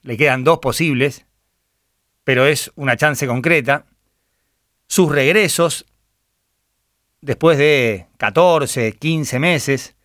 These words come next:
dos medallas olímpicas, consecutivas además, Londres dos mil doce, Río dos mil dieciséis.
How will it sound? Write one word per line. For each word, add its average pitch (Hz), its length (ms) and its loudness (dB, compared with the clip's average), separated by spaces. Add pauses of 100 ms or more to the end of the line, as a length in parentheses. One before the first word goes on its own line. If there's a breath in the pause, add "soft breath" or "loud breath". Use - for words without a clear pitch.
(340)
dos 170 200 4
medallas 151 380 0
olímpicas, 139 720 -2 (1200)
consecutivas 143 760 0
además, 131 520 0 (600)
Londres 131 640 0
dos 123 160 -2
mil 127 160 -2
doce, 139 340 2
Río 135 220 2
dos 113 120 2
mil 127 100 -2
dieciséis. 131 540 0